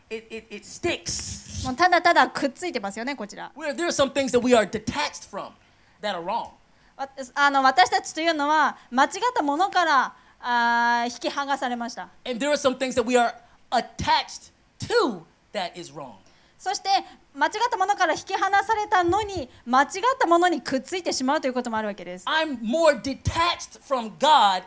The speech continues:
Speaker 1: and I'm more attached to the T V.
Speaker 2: 私は神様から引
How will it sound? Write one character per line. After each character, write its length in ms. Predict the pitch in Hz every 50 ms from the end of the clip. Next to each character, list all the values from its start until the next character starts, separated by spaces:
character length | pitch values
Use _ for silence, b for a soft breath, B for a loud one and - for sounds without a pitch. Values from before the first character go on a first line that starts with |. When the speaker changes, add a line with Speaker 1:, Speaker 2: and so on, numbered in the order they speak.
| - 226
Speaker 1:
and 140 | 226 226
I'm 100 | 214 220
more 200 | 220 233 233 226 -
attached 720 | 226 214 - - - 285 262 220 - - - - - - _ _ _ _ _
to 140 | - 240 208
the 100 | 170 170
T 180 | - 226 214
V. 280 | 190 180 208 190 - b b b b b b _
Speaker 2:
私 360 | - 285 262 349 - 370 381
は 140 | 370 370 349
神 260 | 359 - 415 415 480 523
様 260 | 523 523 415 392 370 349
か 100 | - 466
ら 100 | 359
引 60 | 330